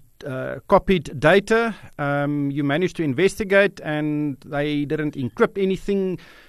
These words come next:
Everything is, according to you, fine, and you will be able to continue with the services you need to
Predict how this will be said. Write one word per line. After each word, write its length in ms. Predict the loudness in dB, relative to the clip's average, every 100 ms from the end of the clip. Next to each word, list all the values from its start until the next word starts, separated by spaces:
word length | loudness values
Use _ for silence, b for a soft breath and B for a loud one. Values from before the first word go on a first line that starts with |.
| B
Everything 500 | 0 0 2 2 2
is, 440 | 2 0 0 -10 -8
according 460 | -6 0 0 0
to 100 | 0
you, 260 | -2 2 2
fine, 540 | 2 4 4 4 0
and 220 | -2 -2 0
you 80 |
will 80 | 0
be 80 | 0
able 280 | 0 -2 -4
to 100 | -6
continue 500 | -8 -6 -4 -2 -2
with 200 | -2 -4
the 100 | -10
services 520 | -6 -6 -6 -6 -6
you 60 | -2
need 240 | -2 -4
to 160 | -4